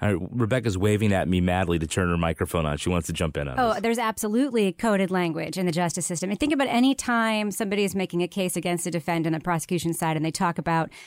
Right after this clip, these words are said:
Speaker 2: lack of ties to the community, you know, support from the community. It's like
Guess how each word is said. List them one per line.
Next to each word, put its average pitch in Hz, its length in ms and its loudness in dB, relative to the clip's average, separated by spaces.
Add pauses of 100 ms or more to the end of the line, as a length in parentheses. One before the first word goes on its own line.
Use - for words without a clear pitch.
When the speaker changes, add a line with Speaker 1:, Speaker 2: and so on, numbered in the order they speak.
(120)
Speaker 2:
lack 190 320 0
of 208 80 -4
ties 208 380 2
to 202 100 -4
the 190 80 -2
community, 185 800 2 (280)
you 196 100 4
know, 170 180 4
support 262 560 0
from 254 140 4
the 226 80 4
community. 220 640 2
It's - 140 -2
like 208 120 -2